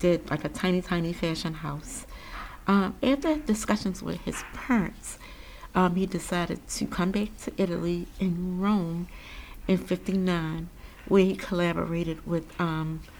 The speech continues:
Venanzio Fernandez, um, to open up a fashion house. So he came back in Rome, and in nineteen sixty, he opened a fashion house, you know, where he started,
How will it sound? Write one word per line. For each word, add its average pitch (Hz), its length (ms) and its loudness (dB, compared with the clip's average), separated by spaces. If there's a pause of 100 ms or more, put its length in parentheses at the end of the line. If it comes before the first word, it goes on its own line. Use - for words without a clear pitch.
(300)
Venanzio 269 920 2
Fernandez, 175 880 0 (680)
um, 165 300 0
to - 140 -4
open 175 300 0
up 165 160 -2 (440)
a - 60 0
fashion 160 400 -2
house. - 240 -8
So 240 80 -2
he 247 160 -4
came 302 340 0
back 240 160 2 (640)
in 208 140 8
Rome, 175 320 4
and 175 120 4
in 180 220 4
nineteen 180 380 2
sixty, 160 560 -4 (300)
he - 180 2
opened 160 340 0
a 160 40 -4
fashion 151 400 -2
house, - 460 -6
you 165 120 -4
know, 160 140 -2
where 151 240 -2
he 160 100 -2
started, 160 500 -2